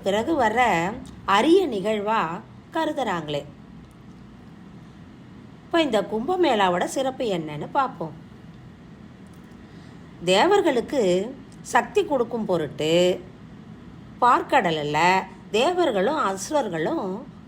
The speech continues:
அமிர்தத்தை கடையறாங்க. அந்த அமிர்தம் வந்தவுடன் ஷேர் பண்ணும்போது அதுல சிந்திய அமிர்தம்தான் நாலு இடத்துல விழுந்துடுச்சு. அதைத்தான் மகா கும்பமேளான்னு கொண்டாடுறாங்களே.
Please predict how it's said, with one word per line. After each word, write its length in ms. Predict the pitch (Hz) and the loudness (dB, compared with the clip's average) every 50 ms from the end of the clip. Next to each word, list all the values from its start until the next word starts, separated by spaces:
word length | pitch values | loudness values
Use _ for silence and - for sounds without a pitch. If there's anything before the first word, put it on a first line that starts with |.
| - 277 | -2 0
அமிர்தத்தை 520 | 294 302 339 339 294 247 190 - - 311 - - | 2 2 2 2 0 -2 -2 -4 -6 -10 -4 -2
கடையறாங்க. 560 | 285 254 247 240 233 208 190 170 151 147 156 156 - - - - - - - - - - - - - - - - - - - - - - - - - - - - - - - - 247 | 0 0 0 0 0 -2 -2 -4 -4 -6 -8 -10 -10 -14 -20 -20 -20 -20 -20 -20 -20 -20 -20 -20 -20 -20 -20 -20 -20 -20 -20 -20 -20 -20 -20 -20 -20 -20 -20 -20 -20 -16 -6 -2 0
அந்த 160 | 269 285 269 262 208 185 | 0 2 4 4 4 4
அமிர்தம் 420 | 196 247 359 415 381 370 311 233 196 | 4 4 4 4 4 2 2 0 0
வந்தவுடன் 520 | 185 190 220 285 294 254 226 214 254 302 302 - | -2 0 0 2 2 2 4 2 0 -2 -2 -2
ஷேர் 300 | - 202 202 254 359 359 - | 2 2 4 2 2 0 -2
பண்ணும்போது 680 | 302 254 226 208 190 180 160 165 156 151 135 139 139 156 170 175 180 185 190 190 - - - - - - - - - 247 | -4 -4 -2 -4 -4 -6 -6 -6 -8 -8 -6 -6 -4 -2 0 0 0 0 -2 -6 -10 -16 -20 -20 -20 -20 -8 -2 0 2
அதுல 240 | 269 285 262 233 214 214 | 2 2 2 0 0 -2
சிந்திய 340 | - 269 302 339 403 403 392 254 208 180 | -4 -2 0 2 4 4 2 2 0 -2
அமிர்தம்தான் 760 | 185 233 269 294 269 247 208 175 175 175 240 262 220 180 175 190 226 262 - - - - - - 269 | -2 -2 -4 -4 -2 -2 -2 -2 -2 -2 -2 -2 -2 -2 -4 -6 -8 -10 -14 -20 -20 -18 -6 0 2
நாலு 280 | 311 311 311 311 285 247 214 196 | 4 4 4 4 2 2 0 0
இடத்துல 380 | 196 247 254 - 226 185 214 285 285 | 0 -2 -2 -2 -2 -2 -2 -2 -2
விழுந்துடுச்சு. 520 | 262 269 262 254 240 190 185 - - 165 - - - - - - - - - - - - - - - - - - - - - - - - - - - - - - - - - - 214 | -4 -4 -6 -6 -6 -6 -6 -6 -6 -8 -8 -8 -14 -20 -20 -20 -20 -20 -20 -20 -20 -20 -20 -20 -20 -20 -20 -20 -20 -20 -20 -20 -20 -20 -20 -20 -20 -20 -20 -20 -20 -14 -6 -2 0
அதைத்தான் 520 | 247 269 262 233 - - 240 294 285 233 202 214 262 - - - - - 233 | 2 2 2 2 2 0 0 0 2 0 0 -2 -6 -8 -14 -18 -8 -4 -2
மகா 220 | 247 240 294 320 311 320 311 | 0 4 4 4 4 2 -2
கும்பமேளான்னு 720 | 233 214 208 240 233 220 214 190 170 165 156 147 151 - 339 - | -6 -4 -2 -2 0 0 0 0 0 0 0 -2 -4 -6 -4 -4
கொண்டாடுறாங்களே. 720 | 294 269 247 254 247 220 196 185 175 160 147 151 151 147 | -4 0 4 4 4 4 2 -2 -4 -6 -6 -4 -4 -4